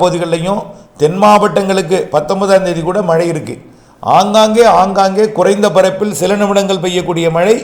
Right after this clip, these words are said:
வரக்கூடிய பதினேழு, பதினெட்டு, பத்தொன்பது மூன்று நாட்களுக்கும் இருக்கிறது. இருபது, இருபத்தொன்னாம் தேதி மழைக்கு வாய்ப்பு மிக குறைவு.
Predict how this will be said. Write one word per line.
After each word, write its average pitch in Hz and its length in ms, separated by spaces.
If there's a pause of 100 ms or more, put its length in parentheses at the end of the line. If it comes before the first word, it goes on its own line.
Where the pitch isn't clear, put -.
(380)
வரக்கூடிய 180 540
பதினேழு, 202 540
பதினெட்டு, 185 480
பத்தொன்பது 165 480
மூன்று 165 300
நாட்களுக்கும் 160 600
இருக்கிறது. 131 400 (760)
இருபது, 247 480
இருபத்தொன்னாம் 202 600
தேதி 185 200
மழைக்கு 180 340
வாய்ப்பு 175 300
மிக 165 240
குறைவு. 170 380